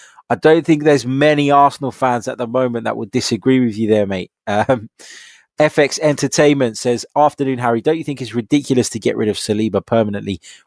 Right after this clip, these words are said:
when he's not even being given a chance?" That's another situation I haven't even mentioned. Um, you know, there, there's so many that, that you forget them. You know, William Saliba.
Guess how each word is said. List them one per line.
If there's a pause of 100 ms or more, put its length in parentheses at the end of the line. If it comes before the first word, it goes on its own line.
when
he's
not
even
being
given
a
chance?"
That's
another
situation
I
haven't
even
mentioned. (540)
Um, (380)
you
know,
there,
there's
so
many
that, (460)
that
you
forget
them.
You
know,
William
Saliba.